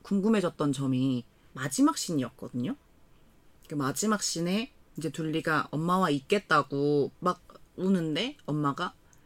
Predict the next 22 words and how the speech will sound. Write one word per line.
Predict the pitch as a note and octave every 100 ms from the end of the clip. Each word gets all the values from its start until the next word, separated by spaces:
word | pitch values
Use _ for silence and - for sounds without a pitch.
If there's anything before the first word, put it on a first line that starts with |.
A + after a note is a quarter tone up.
| -
"둘리야, | - E3 F3+ D#3+
여기는 | C3+ D3 G3+ A3+ F3+ F3+ E3 B2+
영혼들만 | C#3 D#3 G#3+ A3+ G#3+ F3+
살 | G3 G3+
수 | -
있는 | G3+ F#3
별이기 | D#3 C#3+ C#3 C#3
때문에 | C3+ C3 C3 E3
너는 | C3+ C#3
살 | D3+ A#3+
수 | -
없어. | - - - B2 B2+
너는 | C3 D3+
일단 | G#3+ A#3 G3
가야 | - B2+ C#3+ F3
돼." | -
하면서 | D3 F3 D#3 D3+ D3 B2+ - - _ _ -
굉장히 | D3+ E3+ G3+ C4 B3+ F3+ B2+
울컥하게 | F3 B3+ - D#4 - C4+ B3
만드는 | E3+ C#3+ D3 D#3 D#3+ D3+ D3
씬이 | D3 G#3
나오잖아요. | E3 B2 B2 A#2+ B2+ G#3 F3+ C3